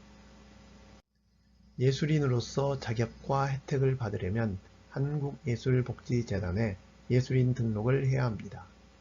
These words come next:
예술인 등록을 하려면 예술활동 증명을 해야 합니다. 예술활동 증명을 하려면 최근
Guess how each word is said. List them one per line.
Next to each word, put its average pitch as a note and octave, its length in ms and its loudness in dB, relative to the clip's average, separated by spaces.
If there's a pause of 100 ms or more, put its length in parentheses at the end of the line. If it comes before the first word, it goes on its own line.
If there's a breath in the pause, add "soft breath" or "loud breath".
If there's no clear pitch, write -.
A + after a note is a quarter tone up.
(520)
예술인 E3 440 4
등록을 C3+ 420 4
하려면 B2 520 2 (300)
예술활동 C3 920 4
증명을 B2+ 600 0 (120)
해야 B2 160 2
합니다. F#2+ 420 -6 (840)
예술활동 B2 800 4
증명을 A#2 600 2
하려면 G#2+ 480 2 (420)
최근 D#3+ 500 4